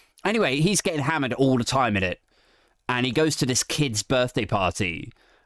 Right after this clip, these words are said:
and there's these little farmyard animals there, you know, for the ki-, like, little kids. They like animals, so they get the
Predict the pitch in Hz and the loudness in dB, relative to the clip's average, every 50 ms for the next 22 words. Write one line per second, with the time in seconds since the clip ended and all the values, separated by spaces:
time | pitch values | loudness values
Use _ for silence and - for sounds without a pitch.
0 | _ _ - 127 127 123 120 120 123 120 - - 127 120 101 107 120 131 143 - | _ _ -2 2 4 4 4 4 2 0 0 2 0 0 2 2 0 0 2 2
1 | 151 147 - - - 135 120 123 131 139 143 135 135 131 139 135 135 131 - - | 0 0 0 -2 -2 0 2 4 4 4 4 4 4 4 2 2 0 -2 -2 -2
2 | - 139 170 202 254 330 311 - - 285 349 392 359 320 302 330 349 359 - - | 0 2 2 2 2 0 0 0 0 2 2 4 4 4 4 4 2 2 0 -2
3 | - 240 - _ - - 165 - 196 165 - - - 180 - 165 - - 185 180 | -4 -4 -4 _ -6 -6 -4 0 -2 -2 -2 -2 -2 -2 0 0 -2 0 -2 -2
4 | 180 - - 160 151 147 147 - 147 147 156 160 160 160 165 - - 175 - - | -2 -2 -2 0 0 0 0 0 0 0 2 2 2 2 0 -2 -4 -14 -16 -10
5 | - 139 139 151 139 - 123 | -4 -2 -2 -2 -2 -4 -4